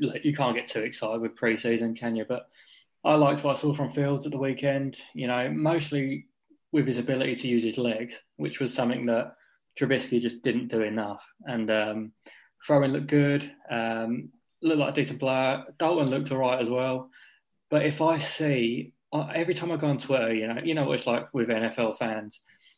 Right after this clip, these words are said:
"Uh, Fields has got to start week one. He's got to," no, he hasn't. The last thing I want is Fields looking at Aaron Donald straight in the face and getting absolutely mauled, with, especially with our offensive line.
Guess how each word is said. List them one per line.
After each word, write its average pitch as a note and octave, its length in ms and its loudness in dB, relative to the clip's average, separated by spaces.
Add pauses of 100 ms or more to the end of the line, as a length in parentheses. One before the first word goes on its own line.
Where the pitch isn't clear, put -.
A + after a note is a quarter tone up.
"Uh, C#3 420 0 (100)
Fields D#3 340 0
has C#3+ 100 -6
got - 180 -2
to - 40 -8
start C#3 280 -2
week C#3+ 200 -2
one. B2+ 320 -2 (120)
He's D3 160 -8
got D3 280 -2
to," D#3 60 -6
no, D#3+ 120 2
he E3 80 4
hasn't. C3 320 0 (340)
The C#3+ 80 4
last F#3 260 4
thing G3 100 0
I F3+ 120 4
want C#3+ 500 4
is D3 140 -4
Fields A#2 680 2
looking D3 300 4
at D3+ 100 2
Aaron C#3+ 300 4
Donald A#2 540 2
straight D3 500 0
in D3 40 0
the C#3 100 0
face A#2+ 460 0 (360)
and C3 80 -4
getting C3+ 220 0
absolutely C#3+ 600 -2
mauled, A#2+ 520 0 (1000)
with, D#3 220 2
especially E3 420 0
with D3+ 100 2
our D3+ 160 2
offensive D3 360 -4
line. B2 300 -2